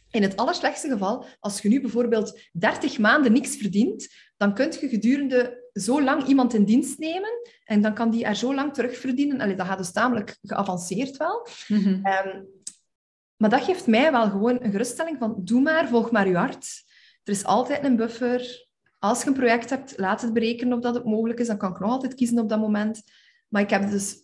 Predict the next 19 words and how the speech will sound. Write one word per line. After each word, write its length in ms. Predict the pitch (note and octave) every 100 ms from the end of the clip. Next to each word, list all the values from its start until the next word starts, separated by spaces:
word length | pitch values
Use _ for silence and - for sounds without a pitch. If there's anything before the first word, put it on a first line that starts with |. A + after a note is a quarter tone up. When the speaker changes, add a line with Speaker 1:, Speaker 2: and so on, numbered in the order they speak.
| _
Speaker 1:
ja, 240 | - F3+ -
omgedraaid. 580 | A#3+ D4 C#4+ G3+ F#3+ G3
Ik 120 | G3
wil 160 | G#3 B3+
niet 120 | C4+
meer 160 | B3
met 120 | G#3+ G#3
strategieën 600 | - G#3+ G3 F3 A3 A3
en 180 | F3+ F3
tijdlijnen 480 | F#3+ - G3+ G3+
werken. 280 | G#3 G#3 G3
En, 140 | F#3 G3+ - -
nee, 340 | F3+ F3 - _ _ _
dat 200 | G3 F3
doe 100 | E3
ik 60 | -
Speaker 2:
Mhm. 100 | E3
Speaker 1:
niet 100 | -
meer. 260 | - _